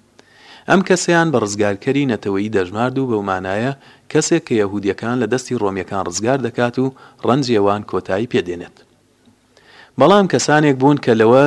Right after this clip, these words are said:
زۆرتریش بیریان دەکردەوە پێغەمبەرەکانی دووسەد ساڵی لەوە پێش هەمویان وتبوویان کە مەسیحی وادەپێدرا و ڕزگارکەری هەموو جیهان دەبێت.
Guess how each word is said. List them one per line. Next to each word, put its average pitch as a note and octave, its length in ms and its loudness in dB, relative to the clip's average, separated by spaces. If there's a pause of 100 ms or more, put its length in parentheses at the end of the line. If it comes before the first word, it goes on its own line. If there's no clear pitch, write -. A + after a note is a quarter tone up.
(140)
زۆرتریش A#2 640 2 (100)
بیریان G#2+ 420 -2
دەکردەوە B2 500 0 (100)
پێغەمبەرەکانی G2+ 840 -4
دووسەد G2 360 -4
ساڵی F2+ 340 -2
لەوە G#2+ 240 -4
پێش C3 220 0 (440)
هەمویان D#3 400 2
وتبوویان B2 600 0
کە A2+ 160 -8
مەسیحی A#2+ 600 -4 (240)
وادەپێدرا G2 800 -2
و C3+ 80 -4 (380)
ڕزگارکەری A2+ 800 0
هەموو G2+ 240 -8
جیهان G2 320 -6
دەبێت. A2+ 280 -4